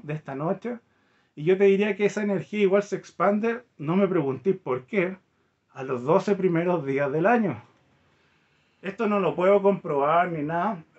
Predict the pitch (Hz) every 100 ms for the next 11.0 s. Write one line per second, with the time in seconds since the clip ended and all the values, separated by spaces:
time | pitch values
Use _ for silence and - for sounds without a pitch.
0 | _ 160 151 156 156 147 147 127 151 202
1 | - 254 254 220 196 202 170 165 165 160
2 | 247 233 180 254 247 247 262 262 - -
3 | 143 175 185 180 175 160 - 170 170 170
4 | - _ _ _ _ _ _ _ _ _
5 | 160 165 151 156 139 - 196 196 180 165
6 | 196 214 214 202 202 190 - 202 190 185
7 | 185 170 151 165 160 151 156 165 165 170
8 | 170 165 151 127 120 - _ _ - 131
9 | 139 139 110 107 - _ _ _ _ _
10 | _ _ _ - 139 131 131 127 123 120